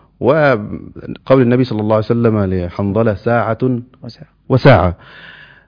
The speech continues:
Speaker 1: لكن يعني ال-، ال-، ال-، كثير من المتخصصين في قضية ال-، ال-، ال-، علم النفس تكلموا إنه الحد الفاصل ما بين الرفاهة أو الرفاهية وما بين التفاهة هي وجود هدف خلف هذه الت-، هذه الرفاهية.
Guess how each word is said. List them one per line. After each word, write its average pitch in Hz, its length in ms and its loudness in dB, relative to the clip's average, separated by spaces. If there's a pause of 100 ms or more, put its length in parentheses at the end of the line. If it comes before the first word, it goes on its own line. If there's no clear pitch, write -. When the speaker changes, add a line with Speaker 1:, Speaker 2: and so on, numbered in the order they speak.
(120)
Speaker 1:
لكن 165 520 2
يعني 101 280 -6
ال-، 98 280 -6
ال-، 92 220 -6
ال-، 85 260 -12 (280)
كثير 135 280 0
من 131 100 2
المتخصصين 123 520 -2
في 120 100 -4
قضية 110 440 2 (140)
ال-، 90 240 -8
ال-، 87 200 -8 (360)
ال-، 80 120 -10
علم 117 220 2
النفس 120 200 0
تكلموا 113 520 -4
إنه 104 300 -4 (300)
الحد 165 360 0
الفاصل 131 420 2
ما 95 100 -2
بين 113 460 2 (100)
الرفاهة 135 600 2 (380)
أو 95 140 2
الرفاهية 95 720 2
وما 104 200 0
بين 139 200 2
التفاهة 143 580 -2 (640)
هي 131 400 4 (240)
وجود 139 580 2 (160)
هدف 160 400 2
خلف 147 340 0
هذه 120 160 0
الت-، - 280 -6
هذه 120 540 2
الرفاهية. 82 440 -8